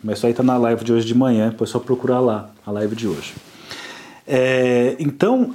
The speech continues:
esse deixar falar vai simplesmente mostrar que aquilo que a pessoa fala se ela chega dizendo desse relacionamento tóxico, por exemplo, ela vai sair desse sofrimento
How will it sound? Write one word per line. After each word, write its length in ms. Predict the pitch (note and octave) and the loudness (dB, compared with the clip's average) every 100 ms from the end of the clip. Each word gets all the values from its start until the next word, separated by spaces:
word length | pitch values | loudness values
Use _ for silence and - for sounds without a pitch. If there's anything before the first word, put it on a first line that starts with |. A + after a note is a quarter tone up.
| - | -6
esse 360 | D#3+ A3 B3+ A#3 | 0 2 2 2
deixar 320 | E3 - C3 | 0 2 -2
falar 640 | - F#2+ G#2 D#3 F3+ A#2+ - | -2 -4 2 2 4 0 -4
vai 280 | C3 F3 G#3 G3+ | -2 0 0 -2
simplesmente 600 | - A3+ A3+ E3+ F#3+ F#3 | -6 -2 -2 0 -2 0
mostrar 400 | F#3+ E3+ - C3 | -2 -2 0 -2
que 80 | B2 | 0
aquilo 220 | B2+ F#3+ | 0 0
que 80 | G3+ | 0
a 40 | |
pessoa 360 | F#3 C#3+ - A#2+ | -4 -4 -6 -10
fala 560 | - D3+ F3 D3+ F#2+ - _ _ _ _ _ _ _ _ - | -4 0 2 0 -2 -8 _ _ _ _ _ _ _ _ -16
se 200 | - - | -10 -4
ela 160 | G#2+ G#2+ | -2 -2
chega 340 | - A#2+ A#2 | -2 -2 -2
dizendo 380 | A2 G2 A2 G#2 | -2 -2 -2 -2
desse 200 | G2+ - | -4 -4
relacionamento 480 | G#2+ G2+ G#2+ G2+ - | -8 -6 -6 -6 -6
tóxico, 500 | - A2+ A2 - - | -2 -2 -4 -12 -18
por 160 | F2+ | -20
exemplo, 540 | E2+ G2 D3 C#3 - - - - - - - - _ _ | -10 -2 0 0 -4 -14 -20 -20 -20 -20 -20 -20 _ _
ela 600 | C3 C3 C3+ C#3+ D3+ D#3 | -2 2 2 4 4 2
vai 320 | C#3+ B2+ D#3+ | 0 0 0
sair 640 | D#3 - F3 E3+ D#3 G3+ G3 | 0 -2 0 2 2 2 0
desse 440 | C3 C3+ C3 C#3+ | 0 -2 -2 -6
sofrimento 920 | C3 D#3 D#3 - C#3+ B2 B2 A2 A#2+ | -2 -2 -2 -2 2 2 0 -4 -8